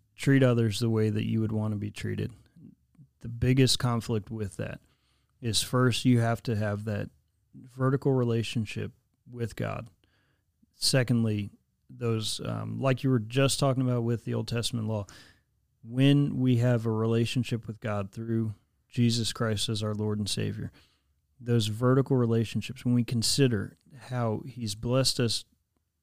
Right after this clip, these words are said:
in eternity, right? He, not only in this life, but in eternity as well. Um, it, it makes all of the,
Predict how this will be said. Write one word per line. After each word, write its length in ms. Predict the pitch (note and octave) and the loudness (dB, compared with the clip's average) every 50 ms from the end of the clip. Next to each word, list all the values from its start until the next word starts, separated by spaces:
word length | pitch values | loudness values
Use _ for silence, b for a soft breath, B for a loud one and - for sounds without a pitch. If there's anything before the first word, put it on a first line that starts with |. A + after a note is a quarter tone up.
| _ _ | _ _
in 200 | - C3 C3 C#3 | 0 2 4 4
eternity, 680 | C#3 B2+ - - B2+ A#2+ A2 G#2 G2 G2+ G2+ - _ _ _ _ _ _ _ _ _ | 4 4 2 0 0 0 0 -2 -4 -6 -10 -14 _ _ _ _ _ _ _ _ _
right? 240 | - A2+ A2 A2+ A2 | -6 -4 -4 -2 0
He, 180 | A#2 B2 - - | 0 0 0 0
not 260 | C3+ B2+ C#3 D3 E3 | -2 0 2 2 2
only 200 | F3 F3 E3 D3+ | 2 4 4 4
in 80 | C#3+ C#3+ | 4 4
this 200 | C#3 C3 - B2+ | 4 2 2 0
life, 140 | A#2 A2 A2 | 0 -2 -2
but 240 | A#2+ A#2+ A#2 - - - | -2 -2 -2 -2 -4 -6
in 160 | - B2+ A#2+ | -4 0 0
eternity 540 | A#2+ A2+ - - B2+ C3 C3+ C3+ B2+ B2+ B2 | 2 0 0 0 0 0 0 0 0 0 -2
as 160 | B2 A2 - | -2 -2 -4
well. 260 | A#2+ A2 G2+ G2+ G2+ b b b b b b b b b b b b b b b b b _ _ C3 | -6 -6 -6 -6 -8 b b b b b b b b b b b b b b b b b _ _ -6
Um, 300 | A#2 A2 G2+ G#2 - - - | -4 -4 -4 -4 -6 -6 -4
it, 360 | C3+ C3+ - - - C2+ - _ _ _ _ _ _ _ _ _ _ _ | -2 -2 -2 -4 -8 -14 -20 _ _ _ _ _ _ _ _ _ _ _
it 160 | - C#3+ B2+ B2+ | -18 -16 -12 -4
makes 340 | B2+ B2+ C3+ C#3 C3 - | 0 2 2 2 2 2
all 180 | C#3 C3 C3 C3+ | 2 4 4 4
of 160 | C3 A#2+ A#2+ | 2 0 0
the, 300 | B2 A#2 G#2 G2+ G#2 - | -2 -4 -4 -4 -6 -8